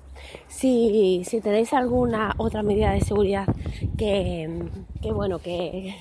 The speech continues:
que vosotros queráis compartir conmigo, pues, eh, estaré encantada de escucharlo. Em, por supuesto, también está el tema de los cajones y muebles y demás. Yo por ahora no tengo nada,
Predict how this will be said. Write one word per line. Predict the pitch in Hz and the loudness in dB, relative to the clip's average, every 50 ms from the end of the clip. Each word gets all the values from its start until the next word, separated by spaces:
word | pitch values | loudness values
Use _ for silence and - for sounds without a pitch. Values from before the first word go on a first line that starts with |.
| 185 - | -12 -6
que | - 208 | -4 -4
vosotros | 190 185 190 196 185 202 214 - | -4 -2 -4 -4 -4 -4 -8 -8
queráis | - 208 190 190 190 196 190 | -8 -6 -2 -2 -2 -2 -2
compartir | - - 202 180 196 175 190 190 175 | -4 -6 -6 -6 -6 -6 -6 -8 -6
conmigo, | - 190 180 196 180 180 196 247 254 - - - - - - - - - - - | -6 -6 -6 -4 -6 -6 -8 -8 -10 -12 -16 -20 -20 -20 -20 -20 -20 -20 -8 -4
pues, | 220 196 208 185 175 180 170 170 - - | -2 0 0 0 0 -2 -4 -6 -8 -8
eh, | 185 170 180 160 - | -6 -6 -6 -6 -6
estaré | - 180 - 190 175 | -8 -8 -6 -6 -4
encantada | 175 196 208 196 180 180 170 175 180 180 | -4 -6 -8 -8 -8 -6 -6 -6 -4 -4
de | 180 | -6
escucharlo. | 170 180 - - 190 - - 175 185 214 240 285 349 403 - - - - - - - - - - - | -8 -8 -8 -10 -10 -8 -6 -6 -6 -4 -4 -4 -4 -6 -8 -10 -12 -12 -12 -12 -16 -16 -18 -10 -6
Em, | - 220 202 196 202 202 185 190 185 175 175 170 165 165 - - - - - - - - - - - | -4 -2 0 0 0 0 0 0 0 -2 -4 -6 -8 -12 -14 -18 -20 -20 -20 -20 -20 -16 -14 -6 -4
por | 233 226 | -4 -2
supuesto, | 220 208 190 190 190 - 233 | -2 -4 -6 -6 -8 -8 -8
también | 220 214 220 220 214 220 | -8 -6 -4 -4 -4 -4
está | 233 214 - 196 | -6 -6 -8 -8
el | 202 - | -8 -8
tema | 202 196 214 214 | -8 -8 -8 -8
de | 208 208 | -6 -6
los | 185 196 180 - | -6 -6 -8 -8
cajones | - - 190 180 - 220 208 220 214 220 - | -10 -10 -12 -6 -4 -2 -2 -2 -2 -4 -6
y | 208 | -6
muebles | 202 190 185 185 185 180 | -6 -6 -6 -8 -8 -8
y | 190 | -8
demás. | 180 175 196 226 277 - - - - - - - - - - - | -6 -6 -6 -8 -8 -10 -12 -14 -14 -20 -20 -20 -20 -20 -10 -8
Yo | 220 202 214 | -6 -6 -4
por | 185 - 226 220 | -4 -4 -4 -4
ahora | 220 214 220 247 254 | -4 -4 -6 -6 -6
no | 226 226 | -8 -8
tengo | 208 - 202 208 196 | -8 -6 -6 -6 -4
nada, | 196 208 190 208 202 190 185 185 185 196 - | -6 -6 -6 -8 -8 -8 -8 -8 -8 -8 -10